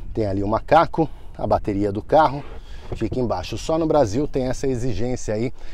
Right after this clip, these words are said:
do step, por isso a Toyota vai colocar no espaço do porta-malas mesmo. G R Corolla por dentro,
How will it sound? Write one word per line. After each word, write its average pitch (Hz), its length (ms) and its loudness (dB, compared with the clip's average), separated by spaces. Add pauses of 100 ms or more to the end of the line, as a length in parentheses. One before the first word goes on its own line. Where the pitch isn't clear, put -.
(140)
do 120 180 4
step, - 460 6 (200)
por 107 160 4
isso 113 160 2
a - 20 0
Toyota 110 340 4
vai 107 120 2
colocar 113 460 4 (460)
no 135 140 4
espaço - 500 2 (880)
do 170 140 4
porta-malas 143 640 6
mesmo. 113 320 4 (200)
G 123 200 6
R 190 240 8
Corolla 175 360 6
por 185 220 4
dentro, 156 500 4